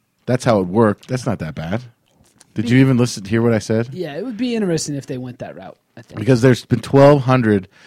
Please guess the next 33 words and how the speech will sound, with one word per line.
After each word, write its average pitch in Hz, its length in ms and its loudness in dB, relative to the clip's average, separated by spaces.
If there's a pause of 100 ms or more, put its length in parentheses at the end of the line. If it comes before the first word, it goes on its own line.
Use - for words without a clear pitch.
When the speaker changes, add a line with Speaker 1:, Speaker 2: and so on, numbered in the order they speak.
(120)
Speaker 1:
Now, 139 200 6
I 156 180 6
say, 120 380 4
why 123 340 6
eliminate 117 540 4
it 110 160 0
if 107 120 -2
it 113 60 -2
doesn't 117 380 2 (240)
keep - 240 -4
people 110 260 -2
safer? 110 580 0 (320)
It 98 120 -4
doesn't 117 260 4
s-, - 140 -10
drastically 113 640 0
speed 104 240 -2
up 101 100 0
the 95 80 -2
game. 95 400 -2 (560)
Um, 95 480 0
so 110 220 2
I'm 117 120 4
saying, 98 320 0
why 117 220 6
even 98 220 2
bother 95 400 0
messing 98 320 -4
with 90 100 -2
it? 95 120 -4
And 92 60 -6
then 117 120 0
they 117 80 0